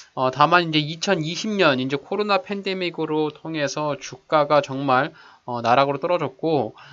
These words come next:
영업이익도 나락으로 떨어졌죠. 전년 대비해서 마이너스 육십육 퍼센트 정도 하락할 정도로, 어, 굉장히 큰 폭의 하락을 했는데,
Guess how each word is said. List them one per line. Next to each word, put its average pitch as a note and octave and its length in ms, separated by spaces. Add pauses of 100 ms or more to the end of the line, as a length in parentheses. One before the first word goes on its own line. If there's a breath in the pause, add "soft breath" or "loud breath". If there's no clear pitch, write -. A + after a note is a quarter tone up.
(260 loud breath)
영업이익도 D#3+ 1000
나락으로 C3+ 440
떨어졌죠. D#3 500
전년 C3 280
대비해서 C3 520
마이너스 A#2+ 460
육십육 C3 720
퍼센트 D#3 280
정도 C3 240
하락할 D3 400
정도로, C3 480 (380 loud breath)
어, G#2 240
굉장히 D3+ 600
큰 F#3 300
폭의 D#3+ 320
하락을 D3+ 360
했는데, D3+ 520